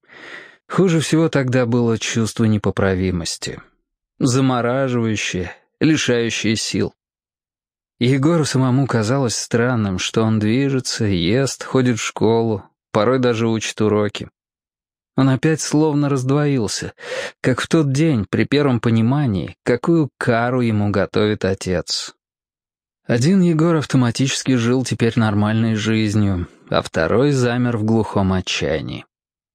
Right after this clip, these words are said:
в ощущении своей неискупимой вины.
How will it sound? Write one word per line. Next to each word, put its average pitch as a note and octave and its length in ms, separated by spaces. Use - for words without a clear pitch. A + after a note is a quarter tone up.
в A#2+ 100
ощущении A#2 760
своей G2+ 500
неискупимой G#2+ 1120
вины. G2 460